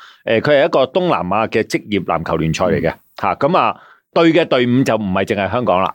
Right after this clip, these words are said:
Speaker 2: 係啊，就要對其他啲國家咯，誒，東南亞咯，即係有越南啊、菲律賓啊、新加坡啊、台灣啊，
Speaker 1: OK，
Speaker 2: 咁啊，係啊。
Speaker 1: 一個國際賽嚟。
Speaker 2: 係啊，都算國際賽啦，
Speaker 1: 國際賽。
Speaker 2: 一個職-，職業聯賽。要我哋即係有主客制嗰陣時，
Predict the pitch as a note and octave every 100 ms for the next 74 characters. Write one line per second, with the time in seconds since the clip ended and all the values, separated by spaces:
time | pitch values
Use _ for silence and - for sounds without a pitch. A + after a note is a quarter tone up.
0 | _ - A#2+ A#2 G#2 A2+ G#2 G#2+ G#2+ A#2
1 | A2 A2 F#2+ G#2+ C3 C3 C3 B2+ G#2+ G#2
2 | A#2+ A#2 A#2+ A#2+ G2 B2+ A#2+ E2+ F2+ G2
3 | G2+ A#2+ G2 F#2 - F3+ C#3 A2+ G2+ D2+
4 | D#2+ F#2+ F#2+ F#2 F#2 _ _ _ - C3
5 | G2+ B2+ A#2 G#2+ F#2 F2+ A#2+ A2+ F#2+ A2+
6 | G#2 F#2 E2+ E2 - D2 F#2 G2 F2 D#2+
7 | E2 D#2 E2 F#2 E3 - G#2 G#2 E2+ F2+
8 | C#2 - _ - B2+ C#3 G#3 F3 C3+ B2
9 | C3 A#2 B2 C#3 A2+ G#2 F#2 F#2+ - -
10 | D#3 A2+ G2+ G#2 A#2+ B2 A#2 D#3 C3+ A#2+
11 | G#2+ B2+ A2+ G2+ G#2 A#2+ F2+ D2